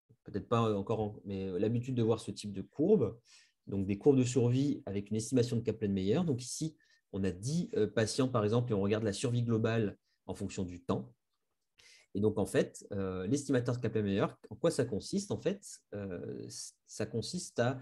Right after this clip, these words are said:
euh, tracer une courbe qui va représenter les événements en fonction du temps. Donc typiquement, ici, on commence, on a dix patients. Et en fait, ici, euh, alors j'ai pas mis le temps, hein, mais par exemple, imaginons c'est à trois mois.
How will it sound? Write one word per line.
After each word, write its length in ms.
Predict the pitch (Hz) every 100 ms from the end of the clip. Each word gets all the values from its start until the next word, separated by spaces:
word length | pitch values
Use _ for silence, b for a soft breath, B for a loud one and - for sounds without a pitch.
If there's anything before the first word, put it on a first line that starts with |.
| B _ -
euh, 60 |
tracer 360 | - 151 143 151
une 140 | 123
courbe 280 | 120 180 196
qui 80 | -
va 80 | 117
représenter 560 | 120 120 120 113 143
les 200 | 147 113
événements 360 | 135 127 120 135
en 40 |
fonction 280 | 135 120 -
du 120 | 110
temps. 160 | 98 - _ _ _ _ B B B 98
Donc 100 | -
typiquement, 400 | 120 113 135 170
ici, 220 | 165 180
on 80 | 147
commence, 360 | 123 120 131
on 60 | 104
a 80 | 92
dix 160 | 104
patients. 480 | 98 90 - 78 - _ _ _ _ _ - -
Et 80 | 117
en 80 |
fait, 260 | - - -
ici, 460 | 107 - 175 233 -
euh, 260 | 101 101 92
alors 160 | 92
j'ai 100 | 92
pas 120 | - 123
mis 100 | 127
le 100 | 127
temps, 240 | 135 131
hein, 60 | 107
mais 100 | 98
par 120 | 95
exemple, 240 | 95 98
imaginons 340 | 98 92 98 104
c'est 140 | 85
à 60 | 85
trois 180 | - 87
mois. 320 | 98 156